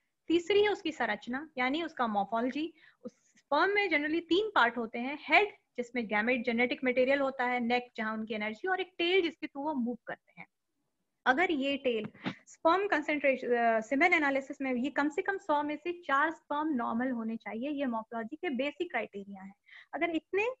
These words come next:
normal हैं तो हम उसको इतने, अ, कट-, इसके हिसाब से हम determine करते हैं कि वो normal, अ, एनालिसिस है कि नहीं।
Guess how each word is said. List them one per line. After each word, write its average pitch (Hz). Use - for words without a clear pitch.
normal 247
हैं 381
तो 320
हम 381
उसको 392
इतने, 294
अ, 233
कट-, 233
इसके -
हिसाब 254
से -
हम 349
determine 277
करते 247
हैं 269
कि 403
वो 403
normal, 247
अ, 214
एनालिसिस 214
है 190
कि 196
नहीं। 185